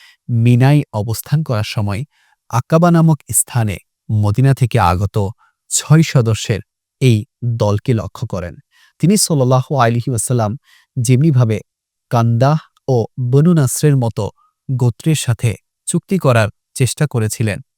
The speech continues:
ঠিক তদ্রূপ ছোট ছোট দলগুলোর ব্যাপারেও তার খেয়ালের কোনো কমতি ছিল না।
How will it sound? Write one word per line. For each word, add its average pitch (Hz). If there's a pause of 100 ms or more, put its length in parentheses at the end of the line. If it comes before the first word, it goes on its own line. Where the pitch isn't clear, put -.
(200)
ঠিক 190 (100)
তদ্রূপ 110 (220)
ছোট 151
ছোট 135 (500)
দলগুলোর 147
ব্যাপারেও 107 (260)
তার 110 (320)
খেয়ালের 110 (400)
কোনো 135
কমতি 104
ছিল -
না। 76